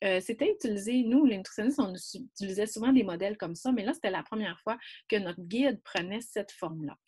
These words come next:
Donc, moi, ce que j'avais pour mes familles, c'est un, c'est cette assiette-là, euh, qui était arrivée avant le nouveau guide alimentaire canadien. Mais vous voyez, les proportions sont un peu différentes. Et quand on vise une alimentation familiale,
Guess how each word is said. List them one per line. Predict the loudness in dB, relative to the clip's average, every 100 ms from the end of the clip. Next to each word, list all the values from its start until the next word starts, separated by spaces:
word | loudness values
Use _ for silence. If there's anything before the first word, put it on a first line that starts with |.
| -20 -18 -16 -4
Donc, | -2 -2
moi, | -4 0 2 0 -2
ce | -4
que | -4
j'avais | -2 -2 -2 -2 -2 0
pour | -2
mes | 0 -4
familles, | -4 -6 -4 -4 -4
c'est | -4 -2 -2 0
un, | -2 -2 -8 -18 -20 -20 _ -4
c'est | 0
cette | 0 -2 -4 0
assiette-là, | 0 -2 -4 -4 -2 0 0 -2 -8 _
euh, | 0 0
qui | 0 -2
était | 2
arrivée | 2 2 0 2
avant | 2 2
le | -2
nouveau | -2 -2
guide | -2 -2
alimentaire | -2 -4 -6 -6 -6
canadien. | -6 -6 -6 -2 -2 -2 -8
Mais | 0 4 6 4
vous | -2 0
voyez, | 2 6
les | 4
proportions | 4 0 0 -2 2 2
sont | 2 -2
un | -4
peu | -4 -4
différentes. | -4 -8 -4 -4 -4 -4 -2 -2 -4 -8 2
Et | 2 2
quand | 0 2
on | 2
vise | 6 4 4
une | 2
alimentation | 0 -4 -6 -6 -4 -4 -4 -6
familiale, | 0 2 2 0 0 0 0